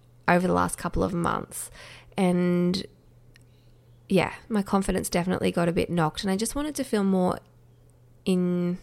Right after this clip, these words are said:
I guess, in the zone with training and have more focused training sessions because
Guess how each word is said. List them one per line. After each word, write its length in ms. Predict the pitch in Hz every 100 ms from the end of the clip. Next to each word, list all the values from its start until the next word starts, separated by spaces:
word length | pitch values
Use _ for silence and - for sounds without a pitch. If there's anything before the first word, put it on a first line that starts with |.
| - -
I 80 | 185
guess, 360 | 180 180 180 - - - - -
in 120 | 196
the 100 | 190
zone 520 | 190 170 160 165 185
with 240 | 214 214
training 680 | - - 202 226 262 320 339 -
and 160 | 190
have 260 | 190 180 175
more 500 | 180 180 180 175 180 -
focused 840 | - - 180 170 - 175 - - -
training 420 | - 165 160 165
sessions 580 | 175 - - 85 92 -
because 500 | - 170 175 170 -